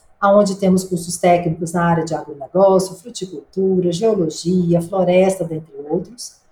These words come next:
Outro eixo é o de produção industrial, e é o que mais apresentou crescimento em matrículas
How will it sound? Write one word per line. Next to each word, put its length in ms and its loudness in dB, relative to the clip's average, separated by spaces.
Outro 320 4
eixo 240 4
é 60 6
o 20 2
de 100 -2
produção 600 0
industrial, 840 0
e 100 4
é 60 6
o 60 -2
que 120 -4
mais 400 4
apresentou 560 0
crescimento 580 -2
em 40 0
matrículas 760 0